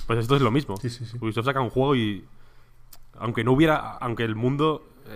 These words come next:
Speaker 1: estuviera ex-, como despoblado,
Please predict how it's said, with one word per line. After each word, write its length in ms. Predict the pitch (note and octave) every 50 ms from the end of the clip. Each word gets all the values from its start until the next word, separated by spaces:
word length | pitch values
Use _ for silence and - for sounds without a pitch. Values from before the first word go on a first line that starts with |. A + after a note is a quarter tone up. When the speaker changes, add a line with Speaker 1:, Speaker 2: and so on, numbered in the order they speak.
| A#2+ B2+
Speaker 1:
estuviera 400 | C3 A#2+ - C3 B2 C3 C3 B2
ex-, 160 | - - - - - F#2+ E2 - - - - - - - -
como 240 | - B2 A2+ A2+ A2+
despoblado, 720 | A2 A2+ A2+ - - A2 G2+ F#2+ G2 G#2+ C3 D3+ D#3 C#3+